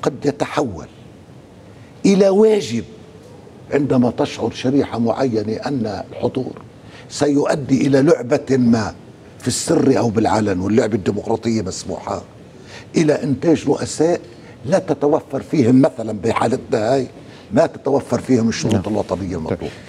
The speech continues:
Speaker 1: وأنا بذكرك إنه وقت انتخاب الرئيس سليمان فرجية الجد، بس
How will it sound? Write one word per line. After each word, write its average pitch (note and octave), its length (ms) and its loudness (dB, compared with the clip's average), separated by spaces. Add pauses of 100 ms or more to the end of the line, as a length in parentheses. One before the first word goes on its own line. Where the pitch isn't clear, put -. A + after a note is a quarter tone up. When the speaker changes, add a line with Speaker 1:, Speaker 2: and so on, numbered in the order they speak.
(180)
Speaker 1:
وأنا F#3 200 2
بذكرك - 460 -2 (400)
إنه A2 140 2
وقت C3+ 220 2
انتخاب C3+ 440 0
الرئيس A#2 460 -4
سليمان B2 260 2
فرجية A#2 460 0
الجد، G#2 360 0 (680)
بس - 240 -2